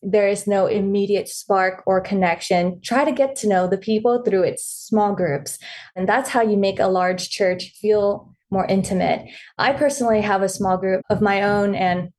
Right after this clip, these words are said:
I know that many of the churches around here follow that exact same grouping or structure.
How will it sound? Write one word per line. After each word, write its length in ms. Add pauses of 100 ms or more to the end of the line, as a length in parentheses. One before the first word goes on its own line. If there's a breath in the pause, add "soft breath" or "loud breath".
(140)
I 120
know 220
that 200
many 240
of 80
the 80
churches 360
around 280
here 300 (240 loud breath)
follow 260
that 220
exact 340
same 540 (400 loud breath)
grouping 480
or 580
structure. 800